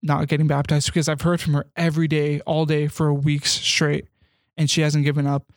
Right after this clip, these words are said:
But, um, you know, if I shouldn't get baptized, then I'll hear from her." And the day before she got baptized, she didn't hear from her friend.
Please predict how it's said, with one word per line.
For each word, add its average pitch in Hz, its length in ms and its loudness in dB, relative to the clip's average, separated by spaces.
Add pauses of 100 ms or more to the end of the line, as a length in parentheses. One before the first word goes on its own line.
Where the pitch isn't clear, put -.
(580)
But, 147 680 -2
um, 139 560 0 (680)
you 170 220 0
know, 143 100 0
if 151 140 0
I 147 60 2
shouldn't 175 240 0
get 151 80 0
baptized, 147 440 0
then 147 140 2
I'll 143 120 0
hear 143 160 2
from 135 160 -4
her." 143 280 -2 (540)
And 156 160 0
the 151 40 0
day 151 200 0
before 156 320 -2
she 160 120 0
got 151 160 2
baptized, 151 840 0
she - 140 0
didn't 156 140 2
hear 151 120 2
from 151 160 -2
her 151 60 -2
friend. 175 340 0